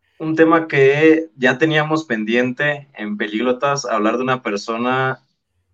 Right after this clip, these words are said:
importante en todo un programa, o sea,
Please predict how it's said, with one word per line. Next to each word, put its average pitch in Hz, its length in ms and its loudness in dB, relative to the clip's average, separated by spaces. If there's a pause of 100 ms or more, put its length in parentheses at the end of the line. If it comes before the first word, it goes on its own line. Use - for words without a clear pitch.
importante 135 840 0
en 107 200 -6
todo 127 240 4
un 127 180 -4
programa, 104 540 0
o 92 40 -14
sea, 101 140 -6